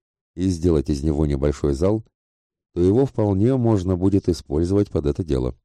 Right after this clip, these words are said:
Ну а пока это не сделано,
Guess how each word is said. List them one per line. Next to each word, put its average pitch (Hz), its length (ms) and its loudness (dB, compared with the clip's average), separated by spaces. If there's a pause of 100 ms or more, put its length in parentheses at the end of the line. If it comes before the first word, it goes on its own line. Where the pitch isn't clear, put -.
(800)
Ну 76 120 -4
а 73 60 0
пока 76 260 -2
это 71 220 0
не 71 120 -2
сделано, 107 520 -2